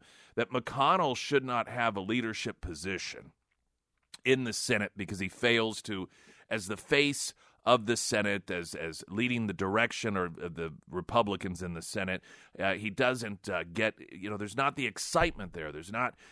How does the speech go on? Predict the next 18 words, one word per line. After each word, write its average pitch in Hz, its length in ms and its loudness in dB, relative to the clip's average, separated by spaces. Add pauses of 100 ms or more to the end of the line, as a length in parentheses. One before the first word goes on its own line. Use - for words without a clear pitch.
(140)
that 117 140 2
enthusiasm 110 1200 0
that 90 100 -2
he 85 80 -4
creates. 82 540 -6 (420)
McCarthy 127 580 -2
apparently 123 540 -2
doesn't 123 320 0
either. 156 520 0 (1200)
Now, 127 260 4
I 135 120 6
know 147 240 8
it's 120 160 -2
not 120 220 2
fully 139 480 4
their 104 300 4
responsibility 90 1000 0
to, 92 320 -2